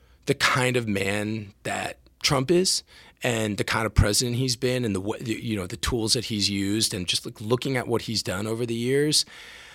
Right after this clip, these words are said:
I, I, I just think that we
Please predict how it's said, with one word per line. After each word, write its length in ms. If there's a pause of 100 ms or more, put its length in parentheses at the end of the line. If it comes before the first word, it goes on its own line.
(720)
I, 80 (160)
I, 260 (160)
I 200
just 380
think 460
that 640
we 240